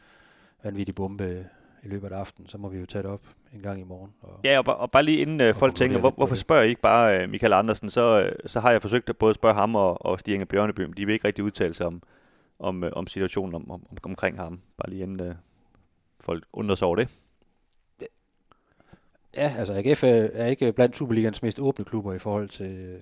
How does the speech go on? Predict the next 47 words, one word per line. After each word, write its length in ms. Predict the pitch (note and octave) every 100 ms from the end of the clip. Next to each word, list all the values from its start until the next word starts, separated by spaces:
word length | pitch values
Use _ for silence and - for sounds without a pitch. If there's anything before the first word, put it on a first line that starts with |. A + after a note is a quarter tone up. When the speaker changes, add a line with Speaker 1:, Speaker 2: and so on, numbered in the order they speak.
| G2
Speaker 1:
til 120 | -
transfers. 640 | - G2+ - E2+ - - _
Lad 100 | -
os 60 | F#2+
bare 160 | A2+
sige 140 | G#2+ A2
det 120 | G2+
sådan. 240 | G#2+ F#2+ - _ -
Der 80 | A2
er 120 | A2
andre 300 | A2 A#2 G#2
klubber, 280 | - G#2 G2
hvor, 300 | F#2+ F#2+ - _ _ _ _ _ _ -
hvor 80 |
der 60 | G2+
er 40 |
sportsdirektører 560 | F#2+ - A2 - F#2 A2
og 60 | F#2+
sportschefer, 520 | - G#2+ - G#2 F#2+
der, 200 | F2+ F#2 -
der 80 |
prabler 340 | G#2 A2 A2 G2
løs 360 | G2+ G2 F2 -
og, 320 | F#2+ - G2+ - _ _ _ _ _ _ _ _ _
og, 300 | - F#2+ F#2 F#2+
og 80 | G2
fortæller, 600 | - A2+ G2 F2+ F2 -
hvor, 300 | A2 G#2 -
hvor 400 | A#2+ G#2+ G#2 F#2
holdet 320 | F2+ A#2+ G#2+ F#2
mangler 240 | F#2 F#2+
spillere 340 | - G#2+ G#2+
og 80 | G2
så 100 | F#2+
videre. 300 | F#2+ G2 G2+ -
Det, 280 | A2+ A2+ G2+ -
det 100 | -
gør 120 | B2+
man 100 | G#2+
altså 160 | F2+ G#2
ikke 140 | G2+
i 40 | F2+ F2+
A 40 | F#2
G 40 |
F. 160 | - -
Så, 120 | -
Speaker 2:
Nej, 140 | A#2+